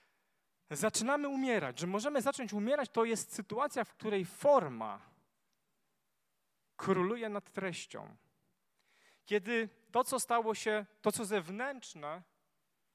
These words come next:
zabija to, co wewnętrzne. Jest taki fragment napisany w drugim Koryntian w trzecim rozdziale jeden do jedenaście.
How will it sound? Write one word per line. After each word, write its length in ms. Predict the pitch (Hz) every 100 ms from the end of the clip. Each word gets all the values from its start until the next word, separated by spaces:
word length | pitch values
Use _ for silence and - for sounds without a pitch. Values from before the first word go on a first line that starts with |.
| _ _ _
zabija 460 | 139 185 180 254 247
to, 120 | 240
co 140 | 233
wewnętrzne. 800 | 208 190 208 196 165 - 123 110 - _ _ _ _ _ _ _ _
Jest 360 | 196 247 - _
taki 340 | 208 - 208
fragment 640 | 165 208 240 220 185 160 156
napisany 480 | 156 165 - 196
w 60 | 151
drugim 260 | 196 208 202
Koryntian 520 | 175 202 226 185 160
w 60 |
trzecim 380 | - - 190 180
rozdziale 460 | 170 143 147 190 175
jeden 400 | 151 170 180 175
do 80 | 165
jedenaście. 680 | 156 160 214 220 - 180